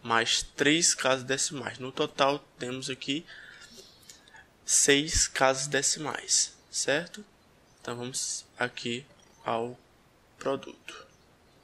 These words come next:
Vamos contar aqui, ó, da direita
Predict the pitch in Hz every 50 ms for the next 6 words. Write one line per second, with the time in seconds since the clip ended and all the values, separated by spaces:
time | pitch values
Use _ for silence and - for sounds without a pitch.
0 | _ _ _ _ _ _ _ _ _ - - - - - - - - - - _
1 | - 110 113 - - - 135 127 123 - 131 120 117 113 - - - 110 101 -
2 | - - 110 113 113 - - 127 117 117 110 113 110 - - 151 147 151